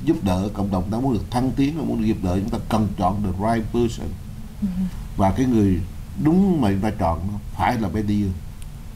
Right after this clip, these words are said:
Speaker 1: Phải là Betty Dương. Cho nên cái sự chọn lựa quý vị là rất là quan trọng để quý vị đặt cái chỗ, chỗ đó một con người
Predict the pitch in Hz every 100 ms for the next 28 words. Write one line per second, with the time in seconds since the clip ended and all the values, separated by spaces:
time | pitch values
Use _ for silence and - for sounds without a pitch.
0 | - - - - - - - - 95 113
1 | 107 110 113 110 95 117 113 107 113 101
2 | 92 90 92 87 92 123 101 80 87 -
3 | - - - - - - 98 92 85 71
4 | - - 147 151 110 107 92 85 85 101
5 | 95 - - - 131 113 - 113 - -
6 | - - - - - - 113 - 87 90
7 | 92 98 110 120 92 104 98 90